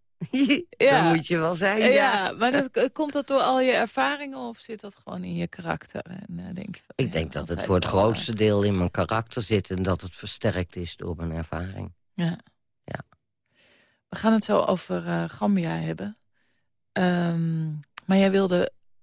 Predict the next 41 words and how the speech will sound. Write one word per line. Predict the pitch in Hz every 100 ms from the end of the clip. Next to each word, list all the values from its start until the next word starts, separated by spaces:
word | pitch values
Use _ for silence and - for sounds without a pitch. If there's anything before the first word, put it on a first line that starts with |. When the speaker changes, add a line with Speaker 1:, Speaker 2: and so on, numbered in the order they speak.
| _ -
Speaker 2:
als | 185 -
een | - 190
van | 190
de | 170 165
muziekjes | - 180 175 160 180 - 175
die | 175
je | 165
wel | 156 151
wilde | 156 160 156
horen, | 151 151 156
Stef | - 185 165 -
Bos | 226 202 -
horen. | - - _ _
Speaker 1:
Ja. | 104 90 - _ _ _ _ _ _ _ _ _ _
Speaker 2:
Waarom? | 165 196 214 208 160 151 _ _ _ _ _ _ _ _ _ _ _ - _ _ _ _ _ _ _ _ -
Speaker 1:
Ik | -
vind | 131 104
zijn | 90
stem | - 151 156
zo | 147 104
mooi. | 87 71 80 -
Speaker 2:
<laughs> | 240 - _ _ _ _ _ _ _
Speaker 1:
Ja, | - 262 170
kan | - 156
ik | 180
ook | 180
niks | 220 240 -
aan | 208
doen. | 202
Speaker 2:
Nee, | 320 247
dat | 220
kan | 233 220
gewoon | 240 254
Speaker 1:
Nee, | -
Speaker 2:
gebeuren, | 269 254 240 180 156 196
ja. | 233
Speaker 1:
ja. | 175 - - - - - - -
Ik | 185
heb | 185 202
Speaker 2:
Ja. | 170 -
Speaker 1:
ooit, | 208 233 - -